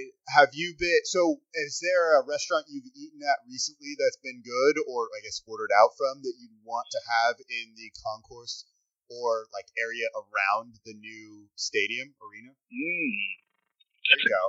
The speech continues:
Speaker 2: ooh, that's a good one. I don't, I don't know. I like, I like Oak Oven out here in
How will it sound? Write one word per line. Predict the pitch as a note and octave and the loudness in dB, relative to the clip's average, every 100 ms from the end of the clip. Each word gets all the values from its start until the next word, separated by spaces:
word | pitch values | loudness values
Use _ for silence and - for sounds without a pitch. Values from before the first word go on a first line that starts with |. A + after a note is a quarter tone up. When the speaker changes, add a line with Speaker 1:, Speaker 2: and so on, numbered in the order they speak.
| - | -2
Speaker 2:
ooh, | D#4+ B2+ G2+ G2 F#2+ - - | 0 2 0 -8 -16 -16 0
that's | - - | 0 0
a | - | 0
good | A2 C3 | 6 6
one. | - - _ _ - | 4 -16 _ _ 0
I | C3+ | 4
don't, | G3 - - | 4 2 0
I | |
don't | D#3+ D#3 | 2 4
know. | C3+ G#2 - | 2 0 0
I | B2+ A2 | -6 0
like, | B2+ E3 - - - _ _ _ _ _ _ _ _ _ _ _ _ _ - | 4 4 2 -18 -20 _ _ _ _ _ _ _ _ _ _ _ _ _ -4
I | - | 6
like | D3 - | 6 4
Oak | - C3 - | -12 -20 -14
Oven | A2+ B2+ B2+ _ _ | -12 -12 -16 _ _
out | A2 | _
here | - | -6
in | G#2+ | -6